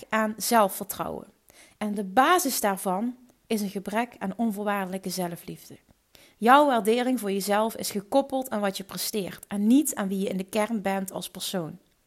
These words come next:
Na één jaar ondernemerschap ben ik hiervoor in therapie gegaan. Mijn probleem tussen haakjes was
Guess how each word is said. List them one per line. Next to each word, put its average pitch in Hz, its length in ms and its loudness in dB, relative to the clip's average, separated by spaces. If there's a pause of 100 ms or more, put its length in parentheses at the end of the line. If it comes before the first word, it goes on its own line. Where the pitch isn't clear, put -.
(420)
Na 214 120 -2
één 302 200 6
jaar 277 160 6
ondernemerschap 233 720 0
ben 208 120 -2
ik 214 140 -4
hiervoor 202 280 -2
in 196 60 -2
therapie 190 380 -6
gegaan. 180 440 -8 (320)
Mijn 254 340 6
probleem 220 480 2
tussen 262 240 -4
haakjes 220 320 -2
was 196 360 -2